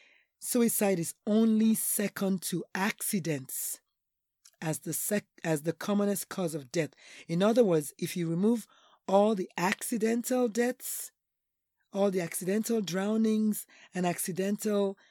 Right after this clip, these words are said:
motor vehicle accidents, accidental electrocution,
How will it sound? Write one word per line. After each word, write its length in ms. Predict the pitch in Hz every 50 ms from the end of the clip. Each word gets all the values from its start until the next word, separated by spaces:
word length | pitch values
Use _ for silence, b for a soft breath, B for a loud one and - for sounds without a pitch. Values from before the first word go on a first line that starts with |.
| b b b
motor 260 | 185 202 - - 208
vehicle 380 | 190 196 196 196 - 208 190
accidents, 560 | 185 190 190 - - 202 196 196 190 190 - -
accidental 760 | 175 156 - - 175 160 180 185 190 - 202 190 190 196 196
electrocution, 960 | 180 160 160 156 - - 165 - - 214 214 208 - - 202 196 190 190